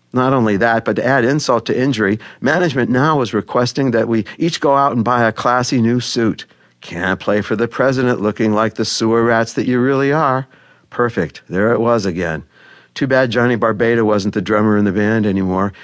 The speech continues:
He'd have loved the sight of us clumsily trying on the very Brioni suits that he had been trying to get us to wear for three and a half years. Now we each had bought one. Talk about fish out of water.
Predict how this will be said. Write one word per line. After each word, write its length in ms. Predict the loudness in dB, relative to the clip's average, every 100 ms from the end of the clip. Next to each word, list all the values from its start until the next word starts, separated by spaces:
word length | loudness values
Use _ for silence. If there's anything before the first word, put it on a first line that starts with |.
| -6
He'd 160 | -2 0
have 80 |
loved 280 | 2 2 0
the 80 | -2
sight 300 | -2 -2 0
of 80 | 0
us 140 | -2
clumsily 600 | -6 -2 0 2 2 0
trying 380 | -2 -2 0 2
on 140 | 2
the 60 | 0
very 280 | 0 0 0
Brioni 500 | 0 0 2 0 0
suits 380 | -2 -4 -2 -4
that 100 | -2
he 120 | -2
had 100 | 0
been 120 | -2
trying 320 | -2 -2 0
to 60 | -2
get 200 | -2 -2
us 160 | -2 -4
to 100 | -4
wear 220 | -2 -2
for 100 | -6
three 300 | -6 -2 0
and 80 | 0
a 40 |
half 240 | -2 -2
years. 460 | -2 -2 0 -2 -6 -18 -20 -20 _
Now 260 | -6 -2 0
we 100 | 0
each 240 | 0 -2
had 160 | -4 -2
bought 260 | -2 -2
one. 260 | -2 -6 -6 -12 _ _ _ -6
Talk 220 | -4 -4
about 260 | -6 -6
fish 340 | -10 -4 -4 -2
out 200 | -2 0
of 80 | -2
water. 460 | 0 0 0 -4